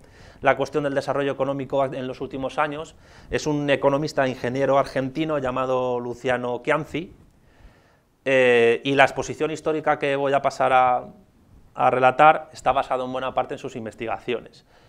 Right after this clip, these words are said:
que servirán en todo caso para enmarcar históricamente las teorías del desarrollo económico que hasta la actualidad han llegado y las divergencias que entre sí tienen. Em, la teoría del desarrollo económico tiene sus orígenes en la década de mil novecientos cuarenta.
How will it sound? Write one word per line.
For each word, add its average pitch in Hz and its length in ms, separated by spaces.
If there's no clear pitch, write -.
que 123 100
servirán 123 400
en 127 140
todo 127 200
caso 143 300
para 143 180
enmarcar 123 420
históricamente 147 920
las 147 280
teorías 156 340
del 170 100
desarrollo 151 380
económico 156 500
que 139 100
hasta 123 220
la 120 80
actualidad 127 380
han 147 100
llegado 147 580
y 160 200
las 160 180
divergencias 139 500
que - 80
entre 120 180
sí 117 160
tienen. 110 360
Em, 143 800
la 143 180
teoría 160 260
del 226 100
desarrollo 196 340
económico 185 420
tiene 165 140
sus 151 160
orígenes 156 380
en 127 200
la 117 80
década 160 300
de 147 80
mil 143 120
novecientos 139 420
cuarenta. 123 640